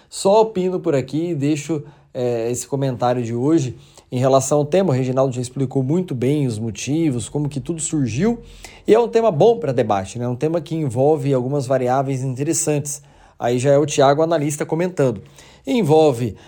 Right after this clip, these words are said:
é, a questão do comércio, envolve a praticidade,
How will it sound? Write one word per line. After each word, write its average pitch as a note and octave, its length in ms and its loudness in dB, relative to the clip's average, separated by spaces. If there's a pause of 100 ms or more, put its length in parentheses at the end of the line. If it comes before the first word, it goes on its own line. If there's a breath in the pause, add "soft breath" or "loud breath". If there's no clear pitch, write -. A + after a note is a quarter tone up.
(160 loud breath)
é, A#2+ 80 -2
a A2+ 120 2
questão C3+ 460 -2
do B2+ 100 -2
comércio, D3+ 640 4
envolve C3+ 460 2
a B2+ 40 2
praticidade, C#3+ 1080 0